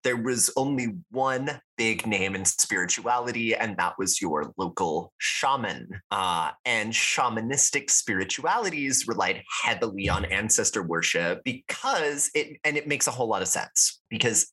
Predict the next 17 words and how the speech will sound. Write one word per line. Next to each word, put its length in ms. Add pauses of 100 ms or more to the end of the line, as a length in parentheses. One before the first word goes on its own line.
(140)
these 260
are 60
very 260
much, 240
like, 160
hand-to-mouth 960 (140)
people. 600 (460)
They 140
really 500 (220)
do 200
not 380
have 320 (120)
time 680 (220)
to 140
conceptualize 1700 (180)
Sky 600
Daddy. 680